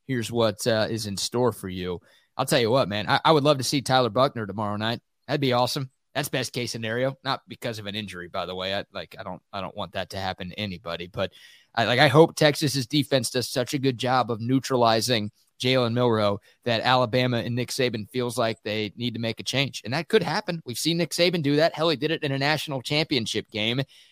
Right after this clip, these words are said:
And I think a lot of Bama fans expected that to happen last week against Middle Tennessee. The problem is Milroe,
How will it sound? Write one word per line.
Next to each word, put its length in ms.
And 120
I 60
think 300
a 80
lot 160
of 60
Bama 320
fans 260
expected 600
that 160
to 80
happen 320
last 340
week 160
against 300
Middle 220
Tennessee. 500
The 80
problem 280
is 140
Milroe, 320